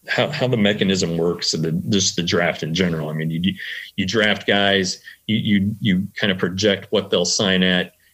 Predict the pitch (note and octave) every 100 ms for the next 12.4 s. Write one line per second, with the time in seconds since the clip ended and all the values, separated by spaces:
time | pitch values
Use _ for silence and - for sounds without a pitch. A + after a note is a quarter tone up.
0 | _ G#2 G2+ G#2+ G2 F#2 F#2 F2 F2 -
1 | F#2 E2+ - F2 D#2 - _ _ - -
2 | G2+ G#2+ F2+ F2+ F#2+ E2+ F2 G2 F#2+ G#2
3 | F2+ F#2 E2 E2 E2+ D#2 - _ _ G#2
4 | F#2 E2+ - - F#2+ F#2+ F#2 F#2+ F#2 F2
5 | D#2 - F2 D#2+ - F2+ F2 E2+ F#2 F2+
6 | F2 - F2+ F#2 E2+ E2+ F2+ F#2 F#2 F#2
7 | F2+ F#2 F2+ F2+ F2+ F2 F2 F2+ F2+ F2+
8 | D#2+ E2+ E2+ F2 E2+ D#2 - F#2 F2+ E2+
9 | - _ _ _ - F#2 E2 D#2 D#2+ D#2+
10 | F2+ G2+ F#2 E2+ - - _ _ - G2+
11 | F#2+ F#2 F2+ F2+ F2+ E2 - - D#2+ D2
12 | - - -